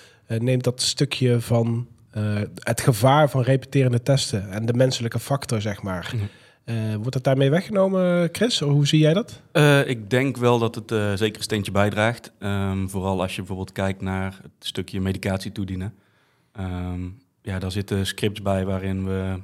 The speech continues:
Speaker 2: ja, meerdere medicaties of meerdere, eh, toedieningen voorschrijven. En ja, daar zit ook een stukje controle op. Dat automatisch in Higgs wordt aangegeven van... oké, nu en nu,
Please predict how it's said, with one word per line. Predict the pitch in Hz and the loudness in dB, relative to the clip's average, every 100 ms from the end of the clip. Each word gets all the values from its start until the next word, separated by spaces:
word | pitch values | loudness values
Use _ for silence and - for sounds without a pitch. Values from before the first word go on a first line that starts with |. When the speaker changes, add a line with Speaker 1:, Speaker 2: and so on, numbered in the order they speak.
| - _ _ _ _ | -12 _ _ _ _
Speaker 2:
ja, | - 95 | -10 -8
meerdere | 95 107 101 | -2 -2 -2
medicaties | 101 101 98 101 101 101 - | -2 -4 -2 -4 -4 -10 -10
of | - | -6
meerdere, | 107 101 98 95 98 117 | -4 -4 -4 -6 -8 -12
eh, | - | -12
toedieningen | 95 113 107 104 98 | -8 -4 -2 -2 -2
voorschrijven. | 95 92 87 98 92 90 101 _ _ _ _ _ - | -4 -6 -4 -4 -4 -6 -12 _ _ _ _ _ -14
En | - 101 95 95 95 92 - _ | -6 -2 0 -2 -4 -8 -14 _
ja, | 107 | -2
daar | 95 | 0
zit | 98 101 | -2 -2
ook | 104 | -2
een | 101 | -2
stukje | 113 101 | -6 -6
controle | 113 107 110 104 | -8 -2 -2 0
op. | 95 95 _ | -2 -6 _
Dat | - 101 _ _ _ | -12 -12 _ _ _
automatisch | 110 101 107 101 | 0 2 2 2
in | 104 | -2
Higgs | 110 113 | -2 -4
wordt | 101 | -4
aangegeven | 117 113 101 101 98 95 | -2 -2 -4 -6 -8 -8
van... | 92 98 95 95 98 | -8 -6 -6 -8 -12
oké, | - 101 | -4 0
nu | 98 104 | 0 0
en | 101 | -2
nu, | 101 | -2